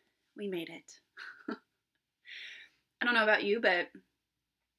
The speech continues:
this year has seemed impossibly long when I look back to what I was doing this time last year and thinking about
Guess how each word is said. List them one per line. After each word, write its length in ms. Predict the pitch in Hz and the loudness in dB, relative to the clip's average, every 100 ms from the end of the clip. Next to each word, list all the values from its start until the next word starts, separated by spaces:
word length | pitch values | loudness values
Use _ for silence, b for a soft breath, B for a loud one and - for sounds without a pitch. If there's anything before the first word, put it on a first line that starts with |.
| _ _ - | _ _ -2
this 340 | 226 240 - | 2 2 2
year 280 | 214 226 240 | 2 6 6
has 280 | 233 214 208 | 6 2 2
seemed 640 | - 233 214 220 220 214 - | 0 0 2 2 0 -2 -4
impossibly 1120 | 220 208 - - - 302 339 - 233 196 175 | -4 -4 -6 -12 -4 -2 0 0 -2 -4 -8
long 460 | 156 156 165 208 240 | -8 -6 -6 -6 -8
when 220 | 208 196 | -4 -2
I 640 | - 190 185 185 185 190 - b b b b | 0 2 2 2 0 -4 -8 b b b b
look 300 | 202 202 - | 0 0 2
back 400 | 202 208 208 - - | 6 6 4 -4 -4
to 160 | - 202 | -2 -2
what 120 | 196 | 0
I 140 | 190 190 | 0 0
was 240 | 185 185 | -4 -4
doing 600 | 190 185 185 180 180 175 - _ _ _ _ _ | -4 -2 -2 -4 -4 -8 -10 _ _ _ _ _
this 260 | 202 208 - | 0 0 0
time 400 | 214 180 175 196 | 2 2 0 2
last 460 | 254 262 262 - | 4 4 2 -4
year 500 | 233 220 214 214 214 - b b b | -4 0 2 2 0 -6 b b b
and 160 | 190 185 | -6 -4
thinking 320 | 190 180 185 | -4 -4 -4
about 640 | 175 180 175 170 - - | 0 0 0 -4 -8 -10